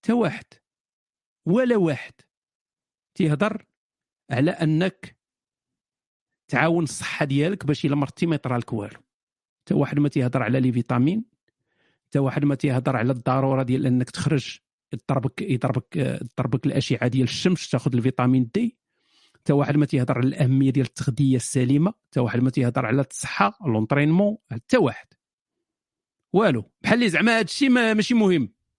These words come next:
تنهضروا غير على تباعد، تباعد، تباعد، حضي، ما تقربش، ما تقيش هادي، ما، ما هادي.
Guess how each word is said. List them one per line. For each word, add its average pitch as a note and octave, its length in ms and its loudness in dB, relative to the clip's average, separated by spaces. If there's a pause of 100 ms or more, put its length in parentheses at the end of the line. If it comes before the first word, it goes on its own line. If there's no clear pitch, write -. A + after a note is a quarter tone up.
(960)
تنهضروا D#3 420 2
غير B3+ 140 2
على C4 340 0 (1080)
تباعد، G3 480 2
تباعد، A3+ 720 0
تباعد، A3+ 580 0
حضي، B3+ 340 2
ما A#3 80 2
تقربش، A#3 520 0
ما G3+ 100 4
تقيش B3+ 480 0
هادي، A#3+ 360 2
ما، A3 220 0
ما C3 200 -2
هادي. - 160 -18